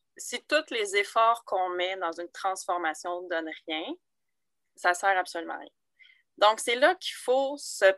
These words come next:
pencher ou regarder plutôt de la perspective du destinataire, puis de l'accompagner à travers tout ça. Donc,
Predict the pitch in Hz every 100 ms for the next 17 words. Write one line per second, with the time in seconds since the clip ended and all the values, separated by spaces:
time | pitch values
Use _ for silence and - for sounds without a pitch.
0 | _ 220 226 220 - 202 214 277 233 180
1 | 196 190 190 233 - 190 - 208 220 247
2 | - 185 185 - 175 170 170 - 214 220
3 | - _ _ _ - 180 175 175 - 180
4 | 160 160 165 285 359 _ _ _ _ -
5 | 262 - 233 220 214 - 208 - 190 190
6 | 185 160 _ 170 - - 165 165 165 -
7 | - - - _ _ _ 175 185 190 -